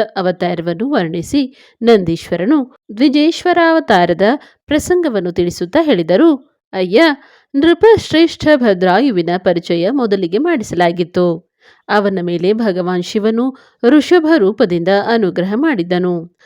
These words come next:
ಆ ನರೇಶನ ಧರ್ಮವನ್ನು ಪರೀಕ್ಷಿಸಲಿಕ್ಕಾಗಿ ಭಗವಂತನು ಪುನಃ ದ್ವಿಜೇಶ್ವರ ರೂಪದಿಂದ ಪ್ರಕಟನಾಗಿದ್ದನು. ಋಷಭರ ಪ್ರಭಾವದಿಂದ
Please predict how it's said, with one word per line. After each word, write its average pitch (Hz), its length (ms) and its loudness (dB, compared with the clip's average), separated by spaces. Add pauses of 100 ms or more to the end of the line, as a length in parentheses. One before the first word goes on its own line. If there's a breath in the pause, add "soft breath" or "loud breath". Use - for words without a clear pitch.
(240 soft breath)
ಆ 339 140 4
ನರೇಶನ 359 600 6
ಧರ್ಮವನ್ನು 254 640 2
ಪರೀಕ್ಷಿಸಲಿಕ್ಕಾಗಿ 185 1040 -2
ಭಗವಂತನು 180 760 -4 (140)
ಪುನಃ 320 300 4 (140)
ದ್ವಿಜೇಶ್ವರ 262 600 0
ರೂಪದಿಂದ 175 480 -2
ಪ್ರಕಟನಾಗಿದ್ದನು. 180 1040 -2 (100)
ಋಷಭರ 330 580 2
ಪ್ರಭಾವದಿಂದ 175 680 -2